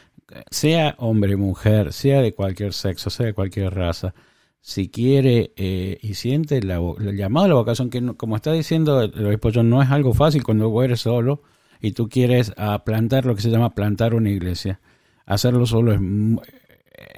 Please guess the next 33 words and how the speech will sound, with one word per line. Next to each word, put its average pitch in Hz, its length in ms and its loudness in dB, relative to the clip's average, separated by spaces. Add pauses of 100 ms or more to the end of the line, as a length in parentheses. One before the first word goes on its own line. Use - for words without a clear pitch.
(120)
es 123 180 2
muy 156 220 10
difícil, 104 520 2
eh, 101 520 -2
es, 113 80 -2
es 104 60 2
muy, 113 340 4
es 90 60 -2
como 101 340 -2 (240)
remar 113 400 0
un 120 80 4
submarino, 95 520 0
es 87 60 -6
muy 127 220 4
complicado. 87 480 -6 (640)
Pero 98 320 0
estamos 117 440 2
abiertos 107 460 2
a 107 40 2
ayudarlos, 104 500 0
estamos 107 340 0
abiertos 101 640 0
a, - 40 -8
a 104 40 -2
darle, 98 640 -2
eh, 90 560 -6
formación. 101 500 0
De 135 100 4
hecho, 135 200 0
tenemos 110 420 0
personas 101 400 -4
en 104 80 -2
formación, 98 600 -4